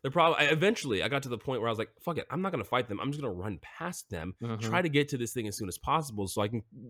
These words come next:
Speaker 1: create some kind of, like, save state or, like, autosave kind of
Speaker 2: Yeah.
Speaker 1: situation."
Speaker 2: That, that
Speaker 1: Um,
Speaker 2: puzzle's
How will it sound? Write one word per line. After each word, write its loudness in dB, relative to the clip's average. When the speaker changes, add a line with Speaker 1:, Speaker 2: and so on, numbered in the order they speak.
Speaker 1:
create 2
some 0
kind -4
of, -2
like, -2
save 0
state -4
or, -6
like, -8
autosave -2
kind -6
of -8
Speaker 2:
Yeah. -8
Speaker 1:
situation." -12
Speaker 2:
That, 4
that 2
Speaker 1:
Um, -4
Speaker 2:
puzzle's -6